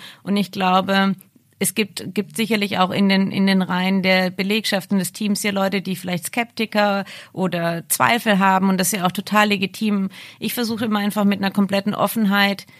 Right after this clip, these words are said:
in die Kampagne reinzugehen. Ich spreche offen über die Dinge, die ich nicht weiß, weil ich auch sehr genau weiß, was ich weiß. Und ich glaube, da ergänzen wir uns wunderbar. Aber ich bin total happy. Also ich fühle mich wohl. Und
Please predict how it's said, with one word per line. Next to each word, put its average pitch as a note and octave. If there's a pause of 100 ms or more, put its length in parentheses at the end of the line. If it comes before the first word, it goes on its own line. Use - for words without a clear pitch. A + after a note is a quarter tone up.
(140)
in G3+
die G3
Kampagne G3
reinzugehen. G#3+ (420)
Ich G3
spreche -
offen G3
über F#3
die F3
Dinge, F#3
die E3
ich D#3
nicht G3+
weiß, C4+
weil F#3
ich F#3
auch E3+
sehr F#3
genau F3+
weiß, F3+ (160)
was E3
ich -
weiß. E4 (480)
Und G#3+
ich -
glaube, G#3+
da F#3+
ergänzen B3
wir F#3
uns F3
wunderbar. E3+
Aber F#3
ich F3+
bin F#3+
total F#3+
happy. F#3+
Also F3+
ich F3+
fühle A3
mich F#3
wohl. G#3
Und F#3